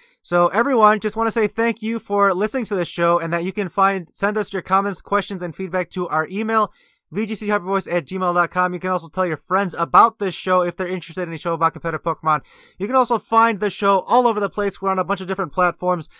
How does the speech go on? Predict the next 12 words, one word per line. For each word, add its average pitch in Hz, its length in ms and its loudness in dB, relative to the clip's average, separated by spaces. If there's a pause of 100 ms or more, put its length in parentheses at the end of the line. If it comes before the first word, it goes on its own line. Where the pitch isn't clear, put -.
(160)
Some 233 220 -2
of 214 60 -4
the 214 80 -4
highlight 196 340 2
ones 190 240 -2
being 170 260 -4
Apple 190 280 -2
Podcasts, 190 480 0
Google 175 240 -4
Podcasts, 180 340 0
and 147 160 -10
Spotify. 196 560 0